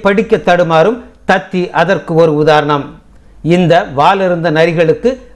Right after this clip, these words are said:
வேறு எவனும் படித்து முன்னேறுவது பொறுக்காது. இதுவரை படித்த தமிழ் இளைஞர்கள் பெங்களூரு, மும்பை அல்லது வெளிநாடு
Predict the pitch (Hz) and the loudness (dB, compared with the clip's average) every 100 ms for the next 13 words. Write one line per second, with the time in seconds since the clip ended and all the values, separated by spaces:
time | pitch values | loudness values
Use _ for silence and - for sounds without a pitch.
0 | 127 196 233 208 160 156 190 208 190 202 | 2 2 4 0 0 0 -2 -4 -2 0
1 | 214 - 165 180 185 175 156 165 - 170 | 0 -2 -2 0 2 2 2 -2 0 2
2 | 160 - 156 147 143 135 - - - - | 2 2 2 4 2 0 -12 -20 -12 0
3 | 254 302 254 214 220 - 233 226 - 208 | 0 2 2 2 -2 0 0 0 -2 -4
4 | 208 196 226 196 180 202 196 175 190 277 | 0 -2 -2 -2 0 0 0 0 0 -2
5 | - - - 233 226 226 196 175 190 170 | -10 -20 -2 0 2 2 0 0 0 0
6 | 214 208 202 165 160 160 233 135 196 220 | 0 0 0 2 2 2 0 2 0 2
7 | 202 180 | 0 -2